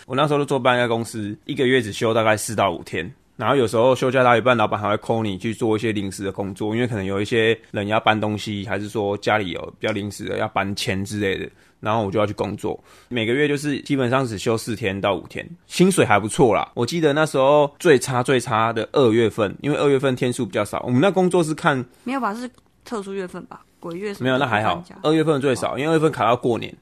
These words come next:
Speaker 1: 我们是以件计酬，不是以月薪计酬，就是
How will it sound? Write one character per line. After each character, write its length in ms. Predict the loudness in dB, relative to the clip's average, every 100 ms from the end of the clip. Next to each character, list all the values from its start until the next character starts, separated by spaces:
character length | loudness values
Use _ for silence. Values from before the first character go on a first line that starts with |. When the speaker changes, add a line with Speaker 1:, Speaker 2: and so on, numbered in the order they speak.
| _
Speaker 1:
我 120 | -2
们 180 | 2 2
是 320 | 4 4 4 0
以 220 | -4 -4 0
件 260 | 2 2
计 180 | 0 -4
酬， 260 | -6 -6 -4
不 100 | -4
是 160 | -2 -2
以 220 | -4 -4
月 220 | 2 2
薪 280 | 2 -2 -4
计 180 | -8 -12
酬， 180 | -12 -14 -16 _
就 100 | -4
是 420 | 0 2 2 -2